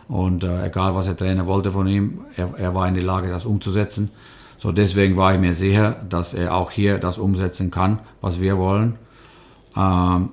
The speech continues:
auch gleichzeitig er ist ein sehr dynamischer Spieler nach vorne, was wir auch gesucht haben. Und deswegen haben wir uns entschieden, dann der Shane Hanna zu holen.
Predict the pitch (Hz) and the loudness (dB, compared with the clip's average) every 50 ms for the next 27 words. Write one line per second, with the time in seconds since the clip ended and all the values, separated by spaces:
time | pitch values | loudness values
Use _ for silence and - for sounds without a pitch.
0 | - - 87 98 101 - - 98 95 95 - - 101 95 95 92 90 87 90 85 | -2 0 2 2 2 2 2 2 2 2 2 2 0 2 2 2 0 0 -2 -4
1 | - - - - 95 90 85 92 95 92 95 98 98 90 92 92 - - 98 95 | -6 -8 -4 -2 -2 0 0 0 0 2 2 2 2 2 0 -4 -4 -2 -2 0
2 | 95 90 82 78 - 90 92 98 101 110 110 113 110 95 90 92 87 95 90 90 | 0 -2 -2 -4 -4 -2 0 2 2 2 2 0 -2 -2 -4 -6 -4 -4 -4 -4
3 | 92 87 - 95 90 98 95 90 - 98 95 95 95 98 92 - - - - - | -4 -4 -4 -4 -4 -2 -4 -4 -4 -2 -2 0 0 -2 -4 -6 -12 -20 -20 -20
4 | - - - - 101 95 92 87 95 92 87 90 95 92 92 90 92 92 92 90 | -20 -20 -14 -6 -2 -2 0 2 0 0 0 0 0 2 2 2 2 2 2 2
5 | 92 90 92 92 92 92 87 - - 87 90 95 92 85 92 92 90 90 87 - | 0 0 -2 -2 -2 -4 -4 -4 -2 0 0 0 0 0 -2 -2 -2 -4 -4 -4
6 | 90 90 87 - 95 92 82 87 92 95 101 - - 110 98 104 107 110 113 113 | -6 -6 -6 -4 -4 -4 -2 0 0 0 -2 -2 -2 -2 -2 0 0 0 0 -2
7 | 110 | -4